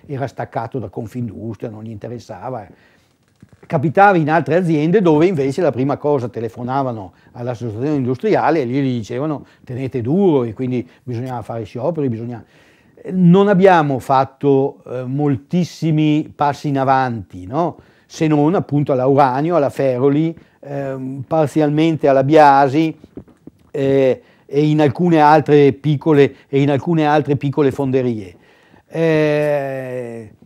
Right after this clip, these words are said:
e quindi questo tema della salute dei lavoratori è rimasto,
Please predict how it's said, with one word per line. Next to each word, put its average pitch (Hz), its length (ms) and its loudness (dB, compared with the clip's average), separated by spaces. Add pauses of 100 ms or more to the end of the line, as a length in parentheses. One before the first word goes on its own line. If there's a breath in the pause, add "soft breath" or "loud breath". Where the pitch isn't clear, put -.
(580)
e 165 140 2
quindi 196 600 2
questo 170 460 2
tema 147 420 2
della 123 600 0
salute 160 440 -2
dei 143 100 2
lavoratori 147 560 0
è 151 60 2
rimasto, 120 680 -6